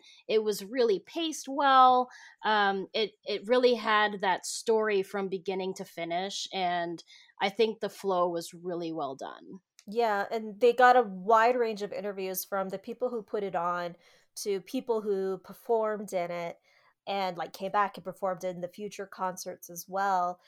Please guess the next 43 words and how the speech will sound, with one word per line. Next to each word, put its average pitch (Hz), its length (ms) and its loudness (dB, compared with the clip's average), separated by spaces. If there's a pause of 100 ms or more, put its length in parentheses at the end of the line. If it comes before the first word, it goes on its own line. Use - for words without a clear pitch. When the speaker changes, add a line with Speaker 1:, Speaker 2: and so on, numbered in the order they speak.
(400)
Speaker 2:
And, 220 400 0
you 254 80 -4
know, 269 80 6
I 262 80 6
think, 311 200 -2
uh, 302 200 4
you 277 120 -4
know, 214 180 -2
it 247 100 2
was 269 140 0
smart. - 320 6
They 233 100 2
got 254 220 4
a 262 40 6
lot 208 280 6
of 240 60 4
behind 226 360 0
the 220 40 -8
scenes 277 300 -8
footage 196 300 -4
as 220 140 0
they 220 120 2
were 190 100 -2
doing 220 320 -4
this 170 180 -4
that - 140 -16
they 202 80 -6
were 190 160 -2
able 190 280 -6 (100)
to 185 220 -10
insert 180 380 -8
into 175 200 -14
the 175 100 -10
documentary 175 720 -12
itself. - 500 -8 (800)
So 190 320 -8 (120)
really 285 580 -2
just - 280 -10
a 226 80 2
lot 190 300 2
of 190 100 -4
fun. 165 440 -8 (500)
And 190 360 -4